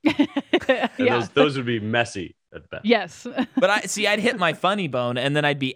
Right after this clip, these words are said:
Speaker 1: Yeah.
Speaker 3: out.
Speaker 1: You'd be
Speaker 2: Mm-hmm.
Speaker 1: out. I'm just now, I'm, I just unpaused it. Now I'm watching the part with all the, uh, the paste, the, uh,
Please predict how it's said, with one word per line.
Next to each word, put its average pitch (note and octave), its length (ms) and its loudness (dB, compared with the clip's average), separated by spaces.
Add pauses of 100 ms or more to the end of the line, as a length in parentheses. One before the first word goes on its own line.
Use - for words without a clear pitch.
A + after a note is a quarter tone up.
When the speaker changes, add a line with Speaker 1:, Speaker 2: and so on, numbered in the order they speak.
(120)
Speaker 1:
Yeah. A#2+ 140 4
Speaker 3:
out. - 220 -10 (440)
Speaker 1:
You'd G3+ 220 -2
be F3+ 80 -2
Speaker 2:
Mm-hmm. F2+ 100 -2
Speaker 1:
out. F2 180 -4 (760)
I'm A#2 140 2
just C3+ 160 -2
now, C#3 220 2
I'm, A#2+ 220 -2
I A2+ 120 2
just G#2+ 220 -6 (100)
unpaused G#2 460 -2
it. G2 60 -8
Now G#2+ 120 -2
I'm G#2 80 -2
watching G#2 300 -4
the F#2 60 -8
part - 260 -4
with F#2 100 -6
all F2+ 160 -2
the, F2 220 -4
uh, D#2+ 200 -8 (360)
the - 60 -20
paste, - 440 -10 (120)
the, E2 200 -6
uh, E2 180 -10